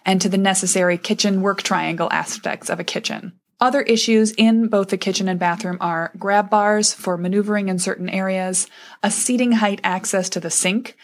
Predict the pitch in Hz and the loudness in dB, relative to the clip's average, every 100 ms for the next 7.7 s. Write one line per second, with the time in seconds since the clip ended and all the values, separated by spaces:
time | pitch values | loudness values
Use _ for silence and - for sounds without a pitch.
0 | - - 220 214 214 208 220 233 226 233 | -20 -4 2 4 4 2 2 2 2 2
1 | 226 226 220 190 185 180 185 185 185 180 | 4 4 2 -2 -4 -4 -2 -2 -2 -4
2 | 170 160 - 160 - 180 165 - 71 175 | -6 -6 -6 -4 -2 -2 -2 -4 -4 -6
3 | 170 - - - - - - - - - | -8 -8 -10 -8 -8 -6 -6 -4 -4 -6
4 | - _ _ _ _ _ _ _ _ _ | -6 _ _ _ _ _ _ _ _ _
5 | _ _ _ - 226 226 226 311 381 370 | _ _ _ 2 4 4 4 2 2 0
6 | - 180 170 175 180 180 175 175 170 170 | 0 2 2 0 0 2 2 0 -4 -6
7 | 165 - 165 - 170 170 165 | -6 -4 -4 -2 -2 -2 -4